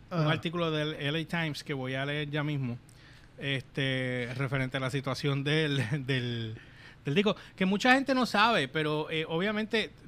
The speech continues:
Speaker 1: ¿tú te acuerdas cuando estábamos, ho-, hoy, ahorita casualmente nos habíamos encontrado con Elliot sin querer encontrarnos con él, porque él estaba almorz-, iba a comer antes
Speaker 2: Sí,
Speaker 1: para entrar
Speaker 2: salió
Speaker 1: al
Speaker 2: a su
Speaker 1: trabajo?
Speaker 2: hora de almuerzo.
Speaker 1: Es su hora de almuerzo, exacto. Entonces, este,
Speaker 2: Y nos
Speaker 1: cua-,
Speaker 2: encontramos con él en, en
Speaker 1: casualmente.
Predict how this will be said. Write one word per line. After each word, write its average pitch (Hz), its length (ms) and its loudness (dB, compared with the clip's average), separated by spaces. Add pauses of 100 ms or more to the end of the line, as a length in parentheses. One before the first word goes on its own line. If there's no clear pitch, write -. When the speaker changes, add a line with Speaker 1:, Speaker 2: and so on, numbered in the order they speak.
Speaker 1:
¿tú 180 140 -6
te 220 80 -2
acuerdas 226 320 2
cuando 170 160 -2
estábamos, 160 340 2
ho-, 160 140 -2
hoy, 175 180 0 (180)
ahorita 175 300 0
casualmente 190 500 2
nos 160 120 2
habíamos 156 320 2
encontrado 180 480 -2
con 165 180 2
Elliot 165 320 0
sin 139 280 -2
querer 143 280 -2
encontrarnos 170 580 -6
con 165 220 -2
él, 165 160 -2 (260)
porque 143 200 0
él 147 60 4
estaba 170 200 4
almorz-, 175 320 0
iba 165 140 4
a 170 40 4
comer 175 280 0 (100)
antes 135 260 -4
Speaker 2:
Sí, 151 60 0
Speaker 1:
para 139 120 6
entrar - 180 6
Speaker 2:
salió 170 200 8
Speaker 1:
al 196 60 10
Speaker 2:
a 196 60 8
su - 60 6
Speaker 1:
trabajo? 180 160 8
Speaker 2:
hora 185 120 8
de 190 80 6
almuerzo. 180 480 2
Speaker 1:
Es 131 140 -8
su 160 80 -2
hora 151 140 0
de - 40 0
almuerzo, 147 280 -4
exacto. 139 280 -4
Entonces, 139 440 -2
este, 147 680 -2 (300)
Speaker 2:
Y 156 100 -2
nos 151 100 0
Speaker 1:
cua-, 156 120 8
Speaker 2:
encontramos 165 380 2
con 170 200 2
él 165 100 4
en, 160 80 2
en 143 140 -4
Speaker 1:
casualmente. 196 880 8